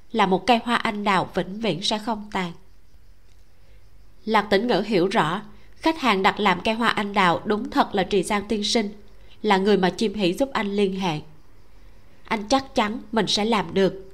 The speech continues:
Trì Giang tiên sinh rất hài lòng, đưa thêm vài yêu cầu. Ông ấy còn làm một bộ kimono cho vợ,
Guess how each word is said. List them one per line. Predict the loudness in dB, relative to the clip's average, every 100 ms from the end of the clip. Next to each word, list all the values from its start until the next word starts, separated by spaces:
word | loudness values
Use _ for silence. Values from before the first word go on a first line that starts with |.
| -18 -18 -20 -18 -16 2
Trì | 4
Giang | 4 2
tiên | 2 2
sinh | 2 0 0
rất | -2 0
hài | 0 2
lòng, | 2 0 -4 -16 -18 -6 2
đưa | 2
thêm | 4 4
vài | 4 4
yêu | 2 0
cầu. | 0 0 0 -8 -18 -18 -18 -18 2
Ông | 2 4
ấy | 2 0 0
còn | 0 2
làm | 2
một | 0 2
bộ | 2
kimono | 2 0 0 0 0
cho | 0 -2
vợ, | 0 0 0